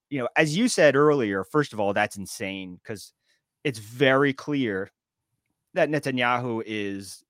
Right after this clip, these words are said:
deeply affected by the pressure around him to bring the hostages home.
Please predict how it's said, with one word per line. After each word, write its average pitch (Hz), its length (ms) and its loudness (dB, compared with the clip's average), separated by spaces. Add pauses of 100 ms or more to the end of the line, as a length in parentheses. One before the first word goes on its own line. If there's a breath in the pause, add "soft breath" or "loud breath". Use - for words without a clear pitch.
(140)
deeply 143 840 -2
affected 120 600 -4
by 107 140 0
the 101 80 -8
pressure 208 600 -4 (140)
around 98 400 -6
him 90 360 -16 (460)
to 196 280 -2
bring 165 280 2
the 143 80 0
hostages 147 520 0
home. - 360 -6